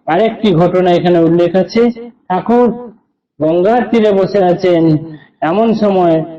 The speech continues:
তিনি আজীবনকাল দেখে এসেছেন কামিনী কাঞ্চন অতি কুৎসিত।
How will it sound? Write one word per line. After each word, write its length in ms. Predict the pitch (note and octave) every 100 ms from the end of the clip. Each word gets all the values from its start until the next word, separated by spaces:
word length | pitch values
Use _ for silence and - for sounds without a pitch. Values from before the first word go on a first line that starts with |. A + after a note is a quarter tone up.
| - _ _
তিনি 560 | F#3+ G3 F#3+ F#3 F3 - -
আজীবনকাল 800 | E3 F3+ A3+ C4 C4+ A#3+ A#3
দেখে 240 | G3+ G3 G#3
এসেছেন 500 | G3 G3 F3+ F3+ F3
কামিনী 440 | F3+ E3+ F#3+ G3+
কাঞ্চন 500 | G3 F3+ F3+ F3+ F3
অতি 300 | E3 F3 F3+
কুৎসিত। 800 | E3+ F3 D#3+ - G#3 G#3 G#3 G#3